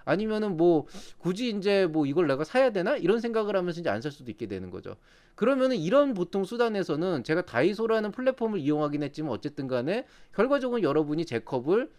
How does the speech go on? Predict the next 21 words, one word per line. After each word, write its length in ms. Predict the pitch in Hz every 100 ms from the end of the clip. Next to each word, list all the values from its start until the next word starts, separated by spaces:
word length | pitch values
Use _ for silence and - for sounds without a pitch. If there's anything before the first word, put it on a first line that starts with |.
| _
돈을 280 | - 160 175
주고 180 | 143 151
사게 260 | 202 240
되는 360 | 208 160 117 92
그런 220 | - 185
모델이 280 | 113 107 110
되는 220 | 104 92
거죠. 280 | 92 87 95 _ _ _ _ -
근데 680 | 220 233 226 233 156 95 - _ _ - _ _ _ _ -
의외로 380 | 147 208 240 233
이 100 | 208
사람이 360 | 226 262 254
결제-, 540 | 202 117 - 226 226 196
경제활동이라고 1000 | 120 131 214 262 247 233 220 196 175 160
하는 160 | 151 147
건 120 | 156
그렇게 180 | - 160
단순한 480 | 104 104 175 226
방식으로 380 | 208 190 165 147
일어나진 420 | 110 113 117 113 110
않거든요. 680 | 87 107 92 90 95 98